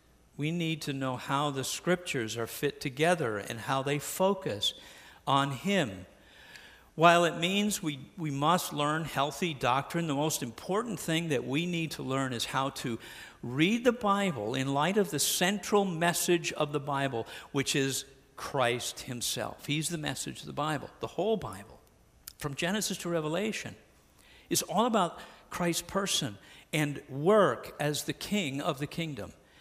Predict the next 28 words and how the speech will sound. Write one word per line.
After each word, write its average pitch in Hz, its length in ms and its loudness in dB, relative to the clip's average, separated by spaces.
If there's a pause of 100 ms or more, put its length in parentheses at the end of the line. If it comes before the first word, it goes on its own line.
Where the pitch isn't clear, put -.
(520)
He 185 140 0
said 233 240 8
as 233 160 0
much 196 200 2
himself, 160 640 -2 (340)
uh, 139 180 -2
to - 180 2
the 147 120 0
two 165 300 0
very 139 280 2
discouraged, 135 720 -2 (100)
um, 120 340 -6 (240)
disciples 135 680 0
on 120 80 -10
the 120 80 -8
road 123 240 -2
to - 100 -6
Emmaus 113 540 -4
in, 117 160 -8
in 120 200 -8
Luke 117 140 -6
twenty-four. 110 560 -10 (800)
So - 120 -8
he, 123 240 -10 (360)
Jesus 156 300 -2
gave 147 260 0
them 135 80 -4
a, 117 180 -2